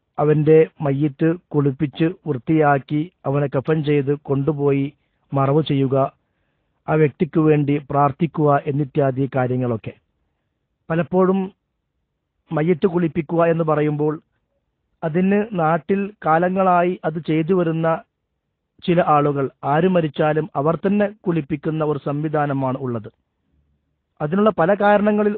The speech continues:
ഒന്ന്, പല ആളുകൾക്കും മയ്യിത്ത് കുളിപ്പിക്കാൻ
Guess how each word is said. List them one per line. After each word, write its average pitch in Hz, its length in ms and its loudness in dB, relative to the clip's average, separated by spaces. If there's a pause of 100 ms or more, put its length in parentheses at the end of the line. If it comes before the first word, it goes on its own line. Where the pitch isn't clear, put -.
ഒന്ന്, 180 440 -2 (460)
പല 170 140 2
ആളുകൾക്കും 175 760 0
മയ്യിത്ത് 156 340 -2
കുളിപ്പിക്കാൻ 170 680 -4